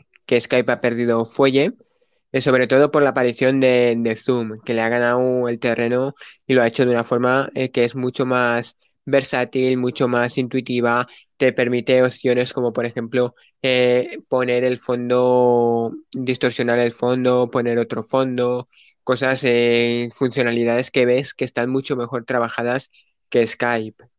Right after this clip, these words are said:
Y sobre todo que tiene una mayor seguridad porque necesitas,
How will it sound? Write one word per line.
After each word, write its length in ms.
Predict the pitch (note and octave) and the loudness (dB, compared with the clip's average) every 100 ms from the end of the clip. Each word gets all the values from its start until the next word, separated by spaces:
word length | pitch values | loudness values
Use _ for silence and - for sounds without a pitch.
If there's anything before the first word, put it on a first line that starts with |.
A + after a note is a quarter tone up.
| _ - - - | _ -20 -18 -2
Y 220 | C#3+ D3 | 0 0
sobre 280 | C#3+ C#3 B2+ | 2 2 2
todo 320 | B2 B2+ C3+ | 2 2 2
que 140 | C3+ B2 | 0 -2
tiene 240 | B2 B2 | 0 0
una 160 | C3 C3 | 0 0
mayor 300 | B2 A#2+ A#2+ | 0 0 0
seguridad 560 | C#3 B2 A2+ A2 C3 | 0 -2 -2 -4 -4
porque 220 | - B2+ B2 | -4 -4 -4
necesitas, 720 | A2+ A#2+ A#2 A#2+ C3+ C3+ | -6 -8 -12 -4 -4 -4